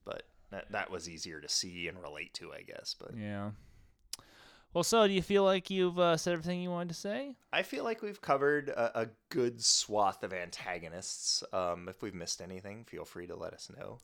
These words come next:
Speaker 2: Yeah,
Speaker 1: I,
Speaker 2: do indeed.
Speaker 1: I think it was a good discussion. We covered a lot of different stuff that you can do with it. You know, have fun with your antagonists. Um, do what you want with them.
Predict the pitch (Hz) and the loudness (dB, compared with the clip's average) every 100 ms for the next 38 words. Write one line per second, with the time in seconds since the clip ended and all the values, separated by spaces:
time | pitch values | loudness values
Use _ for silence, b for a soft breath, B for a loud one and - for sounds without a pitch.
0 | _ 247 294 202 220 185 170 123 123 _ | _ 6 8 8 6 6 6 4 -2 _
1 | _ _ - 95 95 _ _ _ _ _ | _ _ -4 -4 -4 _ _ _ _ _
2 | - - 190 185 143 127 120 117 107 - | -20 -10 -6 -2 0 0 0 -2 -2 -4
3 | 107 98 143 78 - 110 107 101 98 92 | -4 -4 -8 -8 -6 -4 0 0 0 0
4 | 92 92 - - 98 104 - 95 95 92 | -4 -8 -8 -6 -4 -6 -8 -8 -6 -4
5 | 95 156 165 b b b b - 143 117 | -2 0 -2 b b b b -2 4 4
6 | 123 90 104 - 117 113 107 110 107 98 | 4 2 2 4 2 2 -2 -2 -4 -2
7 | 101 98 107 110 - - - - 92 90 | -2 -2 -4 -6 -6 -6 -8 -6 -4 -4
8 | 87 87 - _ _ _ _ _ _ _ | -6 -12 -18 _ _ _ _ _ _ _
9 | _ _ _ - 127 170 - 117 113 127 | _ _ _ -10 -8 -6 -4 2 2 2
10 | 120 123 120 | 0 0 0